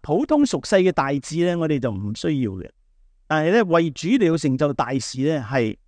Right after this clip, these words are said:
我覺得係可以嘅。但係你話我冇能力啊，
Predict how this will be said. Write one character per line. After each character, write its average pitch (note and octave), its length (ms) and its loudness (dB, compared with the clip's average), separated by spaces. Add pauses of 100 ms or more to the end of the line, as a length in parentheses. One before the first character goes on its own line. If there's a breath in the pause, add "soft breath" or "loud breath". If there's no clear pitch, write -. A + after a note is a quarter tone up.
(100)
我 D3 220 0
覺 D3+ 40 -6
得 E3+ 80 2
係 B2 240 0
可 G#2+ 300 -6
以 E2+ 200 -4
嘅。 - 40 -20 (640)
但 D3+ 200 2
係 D3 100 -2 (280)
你 E3 100 -2
話 E3+ 120 2
我 E3 380 2
冇 D#3 240 0
能 C#3+ 180 0
力 D#3 100 0
啊， D#3 160 -4